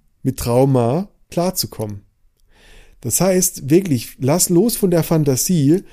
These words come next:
zu glauben, dass ja alles ganz okay ist, wenn nichts ganz okay ist. Sondern gib dich der Sache hin und versuch wirklich einen Therapeuten nochmal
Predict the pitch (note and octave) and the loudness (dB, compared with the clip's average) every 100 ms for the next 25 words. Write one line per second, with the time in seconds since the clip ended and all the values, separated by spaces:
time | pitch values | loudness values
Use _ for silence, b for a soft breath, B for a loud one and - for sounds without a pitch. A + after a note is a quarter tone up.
0 | b b - C3 C3+ D#3 E3+ D#3 D3+ A#2 | b b -12 -2 2 2 2 2 0 0
1 | C3+ B2 B2+ D#3+ E3 C#3+ C3 B2 A#2 F3 | 0 0 0 0 0 0 0 0 0 4
2 | C#3+ D3 - B2 B2 C#3+ D#3+ - - - | 4 4 2 2 4 4 2 -6 -10 -4
3 | G#2 G2+ G2+ - G2+ - - - - _ | -2 0 -2 -4 -6 -6 -10 -12 -16 _
4 | - C3+ C3+ C#3 D3 _ _ - E3+ - | -6 0 0 0 -4 _ _ 0 0 2
5 | G#3 - D3 D#3+ C#3 B2+ A#2 C3 E3+ - | 0 2 2 2 0 0 2 2 0 -4
6 | - b b b b b b C#3+ C3+ D3 | -20 b b b b b b -2 0 2
7 | F#3 D3 D#3 F3 - C3+ C3+ C#3 B2+ - | 2 4 2 2 -2 0 0 0 0 4
8 | D#3+ F3 E3+ F3 - C#3 D3 D3 D3+ | 4 4 -2 -2 0 0 2 2 0